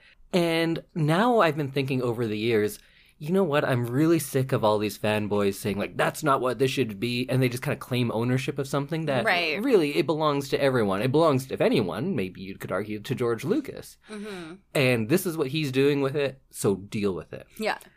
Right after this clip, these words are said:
Speaker 1: So then I watched it, I was like, "You know what? I'm gonna see the good stuff. I know there's gonna be bad stuff." I was very surprised.
Speaker 2: Oh.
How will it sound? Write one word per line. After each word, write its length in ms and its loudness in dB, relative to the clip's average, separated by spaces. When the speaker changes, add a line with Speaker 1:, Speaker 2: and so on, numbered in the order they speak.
Speaker 1:
So 160 2
then 120 4
I 120 2
watched 320 2
it, 40 -6
I 40 -2
was 80 -4
like, 100 -2
"You 60 -2
know 120 2
what? 100 6
I'm 100 4
gonna 280 4
see 280 0
the 100 2
good 200 2
stuff. 380 4
I 120 -2
know 160 2
there's 180 0
gonna 180 0
be 120 -6
bad 320 -4
stuff." 320 -6
I 260 -2
was 260 0
very 420 -4
surprised. 640 -6
Speaker 2:
Oh. 260 -12